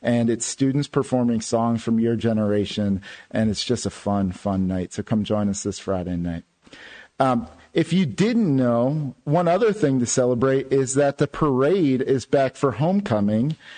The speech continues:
And so if you or your club are interested in, in having a float next year, you can register now. So know that the parade is back for homecoming. You're like, "We haven't even finished this semester and we're talking about next."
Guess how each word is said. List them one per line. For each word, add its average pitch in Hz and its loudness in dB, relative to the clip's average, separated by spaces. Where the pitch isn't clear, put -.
And 156 2
so 165 2
if 151 -2
you 202 2
or 160 2
your 147 2
club 190 2
are 156 2
interested 147 2
in, 139 0
in 135 2
having 147 2
a 151 0
float 170 0
next 135 -2
year, 120 2
you 131 0
can 165 2
register 151 0
now. 123 0
So 143 0
know 143 2
that 160 0
the 151 0
parade 135 2
is 98 0
back 123 0
for 123 0
homecoming. 113 0
You're 127 2
like, 143 0
"We 156 0
haven't 196 0
even 165 0
finished 165 -2
this 160 0
semester 165 0
and 120 2
we're 123 0
talking 139 0
about 147 2
next." 147 -2